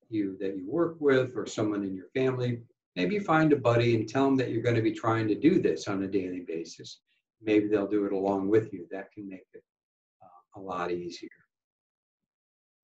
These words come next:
So, um, I do wanna mention, uh, the log sheet again. I'll show you that in a second, but when I send the slides out after the class,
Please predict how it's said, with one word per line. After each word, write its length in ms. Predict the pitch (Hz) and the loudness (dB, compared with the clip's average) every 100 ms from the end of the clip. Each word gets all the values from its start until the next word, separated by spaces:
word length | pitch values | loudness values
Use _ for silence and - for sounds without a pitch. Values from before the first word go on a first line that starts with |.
| - _ _ _ _ _ _ | -20 _ _ _ _ _ _
So, 540 | - 156 143 139 135 - | 2 6 8 8 6 0
um, 360 | 135 127 127 123 | 4 6 6 4
I 80 | 127 | 4
do 200 | 127 196 | 6 8
wanna 180 | 202 160 | 8 6
mention, 840 | 143 147 147 - 143 135 131 127 - | 8 6 6 0 -4 -2 -6 -8 -14
uh, 320 | 117 113 110 104 104 | -10 -6 -6 -6 -2
the 180 | 107 101 | 0 2
log 360 | 110 123 131 | 4 4 2
sheet 280 | - 123 104 | 0 -2 0
again. 260 | 98 101 95 | 0 -2 -4
I'll 140 | 92 | -8
show 180 | - - - | -8 -10 -4
you 120 | 123 | 0
that 140 | 110 101 | 2 0
in 100 | 101 | -6
a 60 | |
second, 380 | - 110 101 95 | -4 -4 -2 -8
but 200 | 95 - _ _ _ - | -12 -14 _ _ _ -2
when 180 | 147 214 | 4 4
I 80 | 208 | 4
send 340 | - 160 147 | 4 4 6
the 60 | 120 | 2
slides 460 | - 127 123 113 | 4 4 4 2
out 220 | 110 104 | 0 0
after 320 | 113 110 - 107 | -2 -4 0 -2
the 100 | 98 | -2
class, 580 | - 104 98 - - | -4 -6 -6 -14 -16